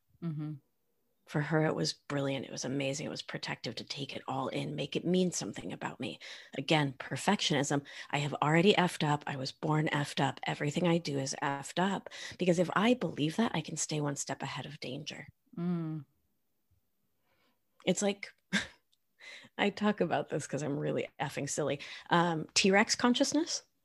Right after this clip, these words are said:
Speaker 1: <laughs>
Speaker 2: So think back to Jurassic Park.
Speaker 1: Yes. <laughs>
Speaker 2: if you're not moving, the T-Rex can't see you.
Speaker 1: Mm-hmm.
Speaker 2: So if you live in a household of T-Rex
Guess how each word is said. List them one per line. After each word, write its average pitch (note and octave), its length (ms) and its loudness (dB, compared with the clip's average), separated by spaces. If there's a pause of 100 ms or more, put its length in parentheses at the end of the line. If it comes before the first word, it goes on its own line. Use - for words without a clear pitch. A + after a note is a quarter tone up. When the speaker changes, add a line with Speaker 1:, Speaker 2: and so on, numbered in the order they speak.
(320)
Speaker 1:
<laughs> - 1600 2
Speaker 2:
So G#3+ 340 10 (260)
think F#3 220 8
back F3+ 200 8
to A3+ 60 8
Jurassic G3 460 8
Park. - 320 6
Speaker 1:
Yes. F3 280 2 (120)
<laughs> G3 640 4 (840)
Speaker 2:
if G#3 200 12
you're A3+ 200 12
not B3 260 10
moving, A#3+ 580 10 (100)
the G3 140 10
T-Rex G#3 540 8
can't - 320 4
see - 400 0
you. E3+ 140 -2 (500)
Speaker 1:
Mm-hmm. D3+ 360 -2 (1200)
Speaker 2:
So - 120 8
if F#3 180 10
you G3 120 12
live G#3+ 240 10
in G3 100 8
a G3 120 8
household G3 580 6
of E3 180 2
T-Rex - 840 6